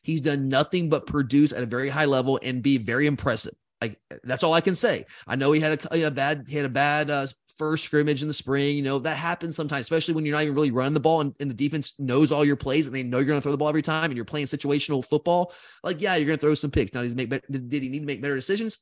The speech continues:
Of course, sure, probably. I didn't see it, but, uh, you know what? I'm, I'm sure he did. You don't wanna see, have, hear a guy throw three picks in a scrimmage, of course. But when I've seen Carson, I walk away every time and say, "Man, that dude's good." And I think with not just him, though, with the talent around him,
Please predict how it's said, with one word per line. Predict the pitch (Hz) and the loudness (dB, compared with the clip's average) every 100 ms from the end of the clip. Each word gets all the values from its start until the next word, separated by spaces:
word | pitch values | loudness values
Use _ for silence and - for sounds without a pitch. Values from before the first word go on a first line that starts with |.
| - | -14
Of | - | -10
course, | 302 220 - | -4 -4 -4
sure, | - 262 | -6 -4
probably. | 185 196 226 214 | -4 -4 0 2
I | 156 | 2
didn't | 196 180 | 2 -2
see | 208 208 | 2 2
it, | 160 | 2
but, | 160 | 0
uh, | |
you | 170 | -2
know | 180 | -2
what? | 185 - | -4 -2
I'm, | 165 | -4
I'm | 151 | -4
sure | 156 175 | -4 -2
he | 170 | 0
did. | 165 | 2
You | 135 | 4
don't | 143 | 2
wanna | 151 | 0
see, | - | -4
have, | - 143 | -6 -4
hear | 151 | 0
a | 147 | 2
guy | 143 139 | 2 2
throw | 131 | 0
three | 127 135 | 0 0
picks | 131 127 - | 0 0 -2
in | |
a | 117 | -8
scrimmage, | - 104 73 | -6 -10 -10
of | 113 | -4
course. | 156 110 - - - - - _ | 0 0 -2 -14 -20 -20 -20 _
But | 120 147 143 | -2 0 2
when | 156 139 | 0 2
I've | 143 165 | 2 2
seen | - 214 | 2 0
Carson, | 214 247 247 - 143 131 - _ _ - | 2 2 2 0 -2 -6 -12 _ _ -4
I | 135 135 - | -2 -2 -2
walk | 135 151 160 | 2 4 4
away | 160 | 4
every | 147 151 | 4 2
time | 156 | -2
and | 147 | -4
say, | 120 | -4
"Man, | 117 | -4
that | 123 | -2
dude's | 135 110 | -2 -2
good." | 104 107 - _ _ _ _ _ - | -4 -4 -6 _ _ _ _ _ -4
And | 123 123 - | -4 -4 -2
I | 135 | 0
think | 143 165 | 0 -2
with | 143 143 | 0 -2
not | 135 135 143 | -2 -2 -2
just | 196 | -4
him, | - 247 190 | 0 2 2
though, | 107 55 - _ _ | 0 -6 -12 _ _
with | 127 139 | -2 0
the | 143 | -2
talent | - - 160 185 196 | -6 -4 0 0 -2
around | 156 151 156 156 156 | -2 0 0 0 0
him, | 127 90 | -2 -8